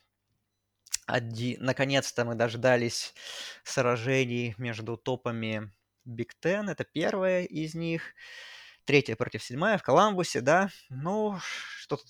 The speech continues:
монолог? Не знаю, э, что сказать. Ог-,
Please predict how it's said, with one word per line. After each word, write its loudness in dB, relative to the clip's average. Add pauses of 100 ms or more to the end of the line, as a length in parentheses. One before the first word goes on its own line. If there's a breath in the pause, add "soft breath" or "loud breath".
монолог? 2 (880 loud breath)
Не 0
знаю, 4 (400 loud breath)
э, 6
что -10
сказать. -2
Ог-, -6